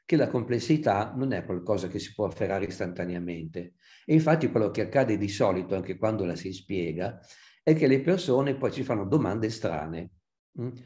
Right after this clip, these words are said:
Domande del tipo, eh, del tipo di queste, per esempio, come governarla? Come si governa la complessità?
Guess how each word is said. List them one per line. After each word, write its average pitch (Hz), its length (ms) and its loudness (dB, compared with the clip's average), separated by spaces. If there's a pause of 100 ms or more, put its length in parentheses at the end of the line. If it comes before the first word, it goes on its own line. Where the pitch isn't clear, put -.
(240)
Domande 120 880 2
del 113 220 0
tipo, 98 680 -2 (420)
eh, 95 600 2
del 95 140 -8
tipo 110 280 -2
di 92 100 -4
queste, 127 420 0
per 90 180 -4
esempio, 87 300 -4
come 160 260 4
governarla? 87 840 -2
Come 156 220 6
si - 120 -2
governa 101 340 2
la 92 120 -4
complessità? 90 800 -6